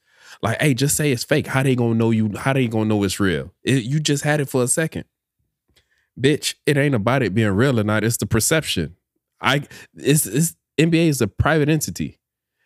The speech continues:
If my judgment comes off of 'cause I think you had a gun and what it looks like you had was a gun, I can judge you off of that. This ain't the court of law. I c-, I don't have to prove beyond a reasonable doubt that that was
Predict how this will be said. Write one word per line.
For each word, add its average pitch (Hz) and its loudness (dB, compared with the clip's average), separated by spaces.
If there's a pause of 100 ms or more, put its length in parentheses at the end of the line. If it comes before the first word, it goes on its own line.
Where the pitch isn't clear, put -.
(360)
If 120 4
my 127 2
judgment 147 0
comes 139 0
off 120 0
of 110 0
'cause 113 0
I 123 0
think 160 -2
you 175 2
had 147 2
a 175 0
gun 180 0
and 110 2
what 120 2
it 113 -2
looks 123 0
like 156 -2
you 151 2
had 160 2
was 151 0
a 156 0
gun, 185 -2 (800)
I 170 2
can 113 0
judge 131 0
you 107 0
off 87 -2
of 82 -4
that. 69 -6 (680)
This - 0
ain't 175 0
the 110 0
court 135 0
of 110 0
law. 131 0
I 175 -2
c-, - -10
I 180 -2
don't 180 -4
have 147 -6
to 95 -4
prove 131 0
beyond 120 0
a 92 0
reasonable 110 0
doubt 101 -2
that 98 -2
that 110 0
was 85 -4